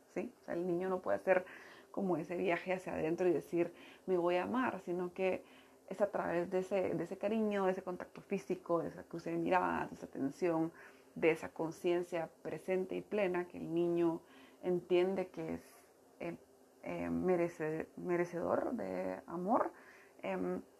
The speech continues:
por eso es que es tan importante el papel que hacemos como padres, ¿verdad? Más allá de los juguetes que compramos, eh, es, es saber que somos un espejo, em,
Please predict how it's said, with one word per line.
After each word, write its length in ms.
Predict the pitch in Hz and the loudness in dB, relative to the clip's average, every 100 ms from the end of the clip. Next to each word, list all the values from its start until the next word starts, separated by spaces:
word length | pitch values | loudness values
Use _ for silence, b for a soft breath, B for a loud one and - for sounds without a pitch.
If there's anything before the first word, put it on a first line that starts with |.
| - | -6
por 60 | 208 | -2
eso 60 | |
es 0 | |
que 80 | 233 | 0
es 40 | 247 | 2
tan 160 | 220 | 2
importante 300 | 226 180 170 | 4 4 4
el 20 | |
papel 200 | 196 175 | 4 4
que 60 | 180 | 2
hacemos 220 | 180 185 | 0 0
como 180 | - 180 | 0 0
padres, 300 | 185 220 101 | 4 6 6
¿verdad? 200 | 170 139 | 4 4
Más 180 | 90 - | 2 2
allá 140 | - | 0
de 80 | 101 | 0
los 100 | 101 | 0
juguetes 260 | - - - | 0 -4 -2
que 120 | 170 | -4
compramos, 680 | 160 151 180 175 170 165 165 - B B B - | -2 2 2 4 4 2 0 -10 B B B 0
eh, 440 | 165 165 160 170 B B - | 2 4 2 0 B B -6
es, 320 | 175 - - - - - | -4 -6 -20 -20 -10 -4
es 180 | 170 - - - - | -4 -4 -20 -20 -16
saber 340 | - 180 175 | -4 0 0
que 80 | 185 | 0
somos 300 | 185 180 180 | -4 -4 -2
un 100 | 180 | -2
espejo, 500 | 175 - 233 - - - - _ - - | -2 0 0 -2 -10 -12 -20 _ -20 -6
em, 480 | 143 123 87 - | -2 -2 -2 -6